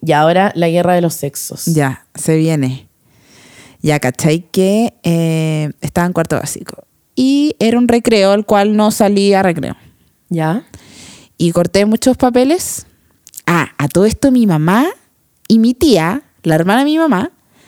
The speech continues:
Speaker 2: habían ido como tres veces a una, a un evento en una discoteca que se llamaba La Guerra de los Sexos.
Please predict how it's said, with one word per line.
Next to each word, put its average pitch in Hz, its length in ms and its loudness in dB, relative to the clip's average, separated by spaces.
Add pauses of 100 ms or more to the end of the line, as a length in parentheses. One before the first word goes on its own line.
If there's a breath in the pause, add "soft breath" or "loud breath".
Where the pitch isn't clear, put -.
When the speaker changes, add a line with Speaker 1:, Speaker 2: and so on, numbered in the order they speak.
(420 loud breath)
Speaker 2:
habían 226 360 2
ido 285 200 2
como 226 220 2
tres 294 220 0
veces - 640 -2 (840)
a 214 120 0
una, 254 340 2
a 254 80 2
un 254 140 2
evento 226 680 0 (360)
en 185 120 2
una 208 180 2
discoteca 196 640 -2
que - 120 -8
se - 120 0
llamaba 175 440 0 (120)
La 160 300 2
Guerra 160 360 0
de 196 100 0
los 190 140 -4
Sexos. - 640 -14